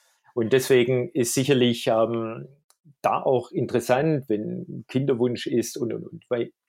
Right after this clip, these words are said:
eins ist klar: ein, ein Mensch, eine Dame kann hieran auch ermessen, wie gesund auch alles soweit ist. Und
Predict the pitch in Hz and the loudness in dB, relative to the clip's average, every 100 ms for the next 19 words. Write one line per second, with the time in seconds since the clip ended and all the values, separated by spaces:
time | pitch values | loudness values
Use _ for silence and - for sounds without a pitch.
0 | _ _ - 135 165 - - - - 131 | _ _ -4 0 0 -4 -10 -12 -6 -4
1 | - 117 120 - - 110 110 - _ - | -2 -2 -2 -6 -4 -2 -4 -10 _ -4
2 | 120 113 123 151 233 202 117 110 - 120 | 0 2 2 2 0 -2 -2 -2 0 0
3 | 135 156 147 143 175 - 117 117 113 - | 0 0 -2 -2 -4 -4 -2 -2 -4 0
4 | 135 135 127 127 120 113 - 175 117 117 | 2 4 4 2 0 -2 -2 -6 -4 -2
5 | 120 127 113 127 127 - 196 - - _ | -2 -4 -2 -2 -2 -4 -4 -6 -14 _
6 | _ - - 104 - 110 104 98 - - | _ -8 -6 -6 -4 -2 -2 -4 -8 -12
7 | _ _ - - 120 101 101 - 135 - | _ _ -20 -8 -4 -2 -2 -4 -6 -6
8 | 180 113 107 95 | -4 -4 -4 -6